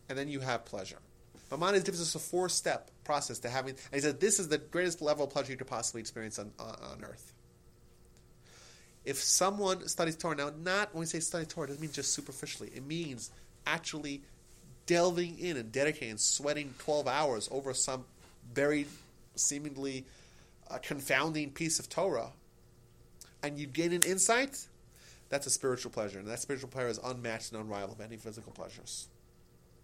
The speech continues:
And that's a way, and, and that's a way to love God, because that's a way to actually experience God. The problem with loving God is actually experiencing God. Like, you can't see God, you can't talk to, you could talk, but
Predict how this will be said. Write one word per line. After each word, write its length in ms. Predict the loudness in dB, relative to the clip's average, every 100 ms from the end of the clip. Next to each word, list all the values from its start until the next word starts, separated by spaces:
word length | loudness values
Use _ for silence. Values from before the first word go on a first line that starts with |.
| -14 -8 -8 -10 -20 -20 -6
And 160 | 0 4
that's 200 | 2 2
a 20 |
way, 120 | 0 -2
and, 140 | -4 -2
and 100 | 4
that's 180 | 4 4
a 40 |
way 60 | 2
to 40 |
love 220 | 2 2
God, 300 | 0 -2 -4 -12
because 320 | -10 -6 -2
that's 200 | -2 -2
a 40 | -2
way 160 | -2
to 200 | -4 -6
actually 280 | -6 -6 -6
experience 420 | -4 -2 0 -2
God. 240 | -4 -8 -6
The 80 | -6 -6 -4
problem 380 | 2 4 4 0
with 120 | 0
loving 300 | 0 0 0
God 300 | -2 0 0
is 360 | 0 -2 -4 -8 -18 -20 -18 -10
actually 440 | -8 -4 -4 -4
experiencing 540 | -4 -2 0 -2 -4 -10
God. 200 | -12 -14 -18 -20
Like, 140 | -18
you 80 | -10
can't 200 | -8 -4
see 260 | -4 -4
God, 260 | -6 -4 -4
you 40 |
can't 220 | -6 -8 -8
talk 300 | -4 -4 -6
to, 80 |
you 200 | -10 -10
could 240 | -4 -2 -2
talk, 280 | -2 -4
but 100 | -4